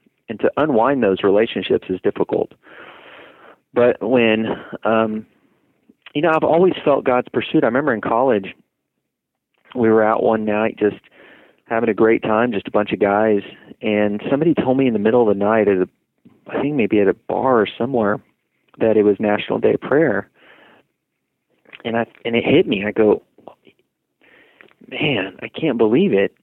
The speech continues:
I, I don't, it just bothered me that I wouldn't know that, and was, uh, seemed like it might have been important. So the next morning I must have gone to bed at three, and I got up at seven, and I got around the,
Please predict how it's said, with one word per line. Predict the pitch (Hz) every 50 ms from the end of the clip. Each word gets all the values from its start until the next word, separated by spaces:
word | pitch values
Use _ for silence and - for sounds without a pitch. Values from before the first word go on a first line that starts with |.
| _ _ _ _ _ _ _ _ _ _ _ -
I, | 127 120 - - 110 110 - - 104 117
I | 117
don't, | 127 123 - -
it | 110 -
just | 117 107 _
bothered | - 110 120 156 - 160 104
me | 98 98 98 - - _ _ _ _ _ _ -
that | 127 113
I | 113
wouldn't | 113 117 - - 113
know | 107 107 110 127
that, | - 139 143 151 -
and | 151 127 139 147 123 117 _ _ _ - - - - - - - - - - - - - _ _ _ _ -
was, | 113 117 110 101 - -
uh, | 95 87 110 104 101 98 98 104 - - - _ _ _ - -
seemed | 139 147
like | 143 127 113 -
it | - 87
might | 110 113
have | 117 110
been | 113 110
important. | 101 - - - 151 - - 101 -
So | - 104
the | 107
next | 110 110 113 113 - -
morning | 110 113 135 143 127 110 107
I | 104
must | 107 110 110 -
have | 107 107
gone | 110 107 104
to | 95
bed | - 104 101
at | - - -
three, | - 131 147 143
and | 107 107
I |
got | 101 110 107 104
up | - -
at | - - - -
seven, | - 131 127 110 104 104
and | 104 101
I | 101 104
got | 107 107 104 104
around | 107 107 107 107
the, | 104 98